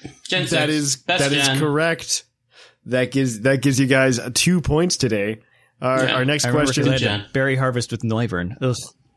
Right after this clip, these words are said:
Speaker 2: Our next question is our Pokedex entry, as always.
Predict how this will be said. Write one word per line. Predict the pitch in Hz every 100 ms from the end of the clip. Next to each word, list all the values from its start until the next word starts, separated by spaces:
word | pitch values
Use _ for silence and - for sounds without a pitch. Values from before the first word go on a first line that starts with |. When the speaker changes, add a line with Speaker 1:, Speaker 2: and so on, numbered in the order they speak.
| _ _ _
Speaker 2:
Our | 143 135
next | 131 143 -
question | - 139 127 131
is | 120 110
our | 101
Pokedex | - 139 147 123 101
entry, | 101 95 95 98
as | 95
always. | 92 90 90 -